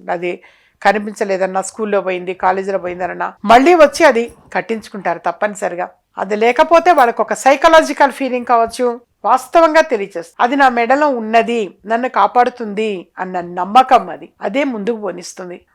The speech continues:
అలాగే యథార్థంగా దానికి ఎన్నో జపాలు చేయించటం కావచ్చు, పూజలు, అభిషేకాలు, అంత శక్తి ధారపోయటం వలన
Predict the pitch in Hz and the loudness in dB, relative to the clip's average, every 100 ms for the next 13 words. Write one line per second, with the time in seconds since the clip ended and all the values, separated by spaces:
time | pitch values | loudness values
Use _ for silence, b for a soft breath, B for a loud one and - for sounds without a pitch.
0 | - 277 330 359 320 240 285 285 - 311 | 0 4 4 4 4 6 6 6 0 2
1 | 320 294 277 277 349 349 _ 226 208 247 | 2 2 -2 -4 -8 -8 _ -10 -8 -2
2 | 277 339 330 165 214 214 269 277 247 226 | 4 4 4 -2 -4 4 4 4 0 -4
3 | 185 196 202 180 190 196 190 214 185 - | -8 -10 -10 -4 -4 -4 -8 -10 -10 -8
4 | 226 214 208 190 196 175 170 254 220 185 | -8 -6 -8 -6 -4 -4 -4 -6 -2 -2
5 | 180 190 - b b 208 233 - 269 269 | -2 -6 -12 b b -8 -8 -2 -2 0
6 | 240 190 214 254 285 285 269 208 190 226 | -2 2 4 4 4 0 0 0 2 2
7 | 277 | 2